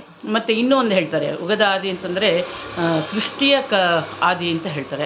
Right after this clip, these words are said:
ಅದು ಭಗವಂತನ ಸೃಷ್ಟಿಯ ಆದಿನೂ ಇರಬಹುದು, ಬ್ರಹ್ಮದೇವರು ಜೀವರಾಶಿಗಳನ್ನ ಸೃಷ್ಟಿ ಮಾಡಿದ ಆದಿನೂ ಇರಬಹುದು. ಹೀಗೆ ಉಗದಾದಿ, ಯುಗಾದಿ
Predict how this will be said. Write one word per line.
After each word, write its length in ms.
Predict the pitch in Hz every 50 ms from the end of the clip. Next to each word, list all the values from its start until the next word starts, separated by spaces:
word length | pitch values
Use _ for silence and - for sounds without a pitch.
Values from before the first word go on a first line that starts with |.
| - - - - - - -
ಅದು 120 | 156 165
ಭಗವಂತನ 560 | 147 139 156 156 175 196 214 214 214 226 208 -
ಸೃಷ್ಟಿಯ 420 | - - 185 175 - - 220 208
ಆದಿನೂ 320 | 196 196 185 214 220 247
ಇರಬಹುದು, 440 | 247 240 220 208 226 233 240 254 269
ಬ್ರಹ್ಮದೇವರು 640 | 226 214 226 247 254 262 262 233 247 247 240 233 233
ಜೀವರಾಶಿಗಳನ್ನ 640 | 202 214 226 226 220 208 202 - 202 202 196 180 190
ಸೃಷ್ಟಿ 280 | 190 - 175 - 196
ಮಾಡಿದ 200 | 196 185 180 180
ಆದಿನೂ 340 | 196 180 165 156 165 175 196
ಇರಬಹುದು. 400 | 196 160 151 143 139 139 180 208 220 - - - - - - - -
ಹೀಗೆ 380 | 294 320 302 285 226 202 220 269 269 - - - - - - - 196
ಉಗದಾದಿ, 560 | 185 208 214 220 214 208 208 202 180 214 214
ಯುಗಾದಿ 760 | 214 202 185 180 175 202 208 214 208 208 254 262 202 185 226